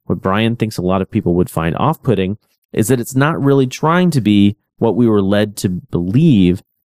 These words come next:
and it's actually a big budget monsters style look at how a kaiju fight would feel from a human's perspective.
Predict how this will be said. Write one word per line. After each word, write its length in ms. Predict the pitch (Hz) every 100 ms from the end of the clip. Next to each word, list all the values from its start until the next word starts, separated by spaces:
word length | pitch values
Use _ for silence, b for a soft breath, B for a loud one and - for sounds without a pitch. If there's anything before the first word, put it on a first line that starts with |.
| _ _
and 160 | 98 104
it's 200 | 101 -
actually 500 | 113 - 123 113 98
a 60 |
big 360 | 90 98 95 101
budget 380 | 95 92 92 - _
monsters 880 | - 92 95 110 - 104 90 85 - -
style 520 | - 95 85 85 90
look 280 | 117 104 _
at 140 | - 90
how 180 | 110 101
a 40 |
kaiju 440 | - 131 131 123
fight 260 | - 110 110
would 160 | 95 92
feel 340 | - 185 135
from 220 | - 107
a 60 | 95
human's 340 | 87 82 85
perspective. 720 | - 104 - 120 - 55 -